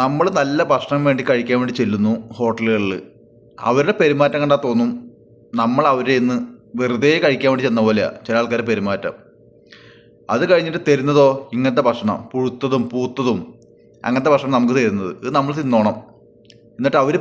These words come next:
പറഞ്ഞ കാശ് നമ്മൾ കൊടുക്കണം. ഏ, ഞാൻ പറഞ്ഞെങ്കിൽ ഇത് കേസും നിയമമൊന്നുമല്ല വേണ്ടത്. ഇതുണ്ടല്ലോ, ഈ പുഴുത്ത ഭക്ഷണം ഈ മുതലാളിനെ ഇരുത്തി തീറ്റിക്കണം നമ്മൾ. ഇരി-, "തിന്നട നായെന്ന്" പറയണം.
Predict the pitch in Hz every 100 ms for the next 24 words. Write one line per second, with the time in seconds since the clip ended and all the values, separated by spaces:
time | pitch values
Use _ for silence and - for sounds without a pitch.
0 | 156 127 135 143 123 123 135 131 120 98
1 | 85 - - - - - _ _ - -
2 | - - - - - 101 113 143 - -
3 | _ _ - 147 175 175 175 156 170 151
4 | 147 151 165 151 143 143 139 127 120 110
5 | 98 90 - - - - 127 156 175 151
6 | 107 90 131 - 143 131 - 160 151 -
7 | 131 123 117 - - - 147 147 131 127
8 | 131 151 151 113 151 143 139 110 113 113
9 | 110 90 - - - - - - - _
10 | - - 120 127 - 143 151 170 143 131
11 | 127 131 107 90